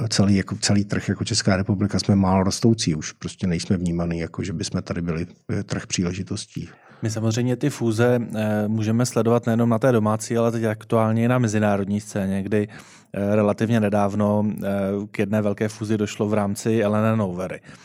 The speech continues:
Speaker 2: Eh, myslíte si, eh, že byť jste odkazoval na to, že český trh není moc velký, že stále ještě je prostor pro tvoření těch větších komplexů, větší struktury, větších kanceláří?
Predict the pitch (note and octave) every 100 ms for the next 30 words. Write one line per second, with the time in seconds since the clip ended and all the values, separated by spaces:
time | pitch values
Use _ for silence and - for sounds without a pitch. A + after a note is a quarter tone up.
0 | - - - - F#2+ F#2 G2 - A2+ G#2+
1 | - C3+ D#3+ D3 - D#3+ D#3+ D#3 D3 A2+
2 | A#2 A2 G2+ A#2 B2 B2+ C3 - - -
3 | _ - G#2+ G#2+ - - - - - -
4 | G#2+ G#2+ - A2+ A2+ A2+ G#2+ A2 A2 G#2+
5 | A2 - A2 A2+ A2+ G#2+ D#3+ D3+ C3 A#2
6 | - G2 A2 - F#2 G#2+ E3 - F3+ E3+
7 | D3 - C#3+ C3 C3+ B2+ - - - A#2+
8 | B2 A#2+ C3 A#2 A#2 A2 G#2+ - A2+ -
9 | G#2 G#2+ G#2+ - - A2 G#2 G2+ - -
10 | - - G#2+ A2 A2 A2+ - - G#3 -
11 | G#2+ G#2+ G#2 - A#2+ - G#2+ G2 - G2
12 | F#2+ F2+ F#2